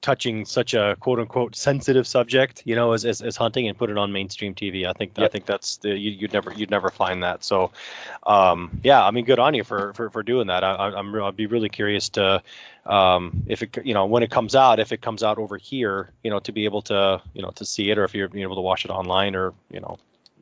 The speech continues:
Speaker 1: Netflix or something. I don't know. I don't know
Speaker 2: Yeah,
Speaker 1: what, what the
Speaker 2: yeah,
Speaker 1: plan is
Speaker 2: for
Speaker 1: to
Speaker 2: sure, man.
Speaker 1: distribute it, you know, but it's, it's gonna be,
Speaker 2: Yeah.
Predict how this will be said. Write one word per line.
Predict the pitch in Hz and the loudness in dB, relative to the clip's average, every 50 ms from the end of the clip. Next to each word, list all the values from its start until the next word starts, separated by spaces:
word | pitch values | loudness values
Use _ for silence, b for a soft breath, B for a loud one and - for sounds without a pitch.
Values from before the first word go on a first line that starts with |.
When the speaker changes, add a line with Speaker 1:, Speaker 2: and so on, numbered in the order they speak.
| - - _ - | -20 -16 _ -6
Speaker 1:
Netflix | 110 92 - 127 120 123 110 - - 127 120 117 - - | -6 -4 -2 0 2 2 2 2 4 4 4 4 4 0
or | 107 | 0
something. | - 127 110 95 95 | 2 2 2 4 4
I | 107 | 2
don't | 101 92 | 2 2
know. | 92 90 | 0 -2
I | 95 | -2
don't | 95 95 | -2 -4
know | 92 90 | -2 -2
Speaker 2:
Yeah, | 95 | -2
Speaker 1:
what, | 90 - - 104 | -4 -4 -6 -8
what | 98 - - | -8 -6 -4
the | - | -4
Speaker 2:
yeah, | 156 - | -2 -2
Speaker 1:
plan | 107 95 92 95 | 0 -2 -2 -2
is | 95 90 | -4 -4
Speaker 2:
for | - - | -4 0
Speaker 1:
to | 101 | 2
Speaker 2:
sure, | 98 156 165 110 | 2 2 2 0
man. | 87 80 85 113 156 | -2 -4 -6 -8 -8
Speaker 1:
distribute | - - - - 120 107 104 98 | -8 -6 -2 0 2 4 4 4
it, | 95 90 92 | 2 2 -2
you | 104 | -4
know, | 98 104 107 104 | -2 -2 -2 -2
but | 98 98 | -2 -2
it's, | 95 92 104 - - - | -4 -6 -6 -8 -6 -6
it's | 104 - - | -8 -4 -2
gonna | - 113 107 | -2 -2 -2
be, | 98 98 98 98 | -2 -2 -2 0
Speaker 2:
Yeah. | 95 95 92 90 | 0 2 0 0